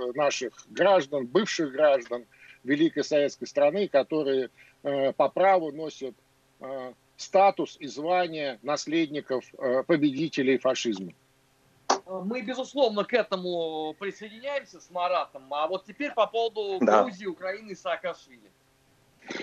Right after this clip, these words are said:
Speaker 1: Ну да, э, на этой неделе, э, нас, э, так сказать, радовали, э, Украина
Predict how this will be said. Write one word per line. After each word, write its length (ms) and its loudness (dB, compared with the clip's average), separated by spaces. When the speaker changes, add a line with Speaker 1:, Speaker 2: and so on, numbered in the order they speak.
Speaker 1:
Ну 140 6
да, 460 6
э, 200 2
на 200 4
этой 200 0
неделе, 720 2
э, 480 2
нас, 400 -4
э, 320 -2
так 140 -6
сказать, 300 -4
радовали, 800 2
э, 640 -2
Украина 680 2